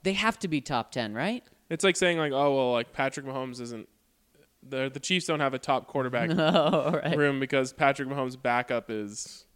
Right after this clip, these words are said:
Speaker 2: whoever the hell.
Speaker 1: Yeah, whoever the hell is right. Yeah, they, you know what? If they were to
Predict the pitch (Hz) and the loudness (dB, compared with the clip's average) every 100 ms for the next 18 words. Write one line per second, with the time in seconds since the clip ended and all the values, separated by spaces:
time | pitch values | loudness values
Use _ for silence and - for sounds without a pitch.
0 | _ _ _ _ _ _ _ _ 123 113 | _ _ _ _ _ _ _ _ -4 -4
1 | 101 98 107 87 - - 135 98 - _ | -4 -6 -6 -8 -10 -2 0 0 -4 _
2 | 127 139 135 127 110 98 90 110 113 107 | 0 4 6 6 4 -2 -2 -2 0 -2
3 | 104 107 113 117 104 - - - - - | -4 -2 0 2 0 -4 -20 -20 -20 -8
4 | 175 175 131 107 - - 160 156 _ _ | 4 6 6 2 -6 2 2 2 _ _
5 | _ - 180 214 226 220 - 147 135 165 | _ -2 0 4 4 4 2 -6 2 4
6 | 190 202 190 175 - 170 160 151 147 | 4 4 2 2 0 2 4 4 2